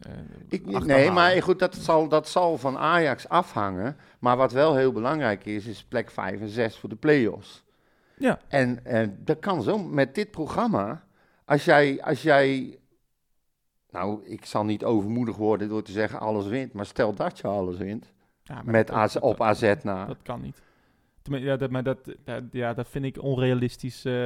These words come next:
Speaker 2: eerlijk gezegd.
Speaker 1: Ja, ik weet
Speaker 2: Eh,
Speaker 1: het
Speaker 2: we,
Speaker 1: niet.
Speaker 2: we, we, ja, we, kijk, het verschil ook in wedstrijden tussen, eh,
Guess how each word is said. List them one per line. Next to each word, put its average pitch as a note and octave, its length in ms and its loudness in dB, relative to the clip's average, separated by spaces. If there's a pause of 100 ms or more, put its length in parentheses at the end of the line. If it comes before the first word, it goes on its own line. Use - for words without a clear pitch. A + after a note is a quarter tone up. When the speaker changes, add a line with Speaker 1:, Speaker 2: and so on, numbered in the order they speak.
(1080)
Speaker 2:
eerlijk C3 340 -10
gezegd. A#2+ 480 -6
Speaker 1:
Ja, A#2+ 340 2
ik A2+ 120 -4
weet G#2+ 140 0
Speaker 2:
Eh, - 60 -6
Speaker 1:
het F2+ 100 -8
Speaker 2:
we, C3 480 -2
Speaker 1:
niet. - 100 -16
Speaker 2:
we, C3+ 40 -12
we, C3 100 -10
ja, B2+ 320 -4
we, - 200 -14 (420)
kijk, C#3 240 -4
het C#3+ 120 -14
verschil D3+ 720 0
ook C#3+ 260 -2
in D#3 140 0
wedstrijden C#3 600 0
tussen, C3 640 -4
eh, B2 760 -6